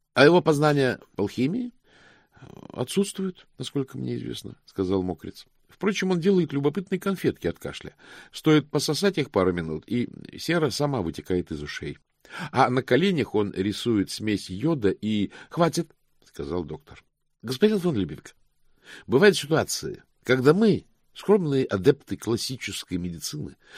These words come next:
вынуждены в изумлении стоять в сторонке. Чем дальше, тем лучше в случае господина Гроша, и желательно за деревом. Забери его отсюда, пожалуйста. Вопреки всем ожиданиям,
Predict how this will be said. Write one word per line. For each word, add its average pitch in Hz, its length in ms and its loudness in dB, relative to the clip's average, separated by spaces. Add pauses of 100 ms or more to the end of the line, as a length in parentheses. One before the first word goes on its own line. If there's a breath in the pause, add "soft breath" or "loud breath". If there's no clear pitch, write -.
(180 loud breath)
вынуждены 165 680 2
в 101 120 -2
изумлении 107 560 -2
стоять 90 420 -4
в - 80 -18
сторонке. - 500 -10 (640 loud breath)
Чем 170 200 0
дальше, 190 320 2
тем 156 200 -4
лучше 123 360 -2
в - 60 -12
случае 113 360 -2
господина 101 420 -2
Гроша, 95 300 0
и 120 180 2
желательно 156 440 2
за 110 180 -2
деревом. 82 500 0 (640 loud breath)
Забери 170 480 4
его 90 200 0
отсюда, 80 280 -8
пожалуйста. 82 480 -6 (500)
Вопреки 156 380 0
всем 190 240 4
ожиданиям, 101 560 0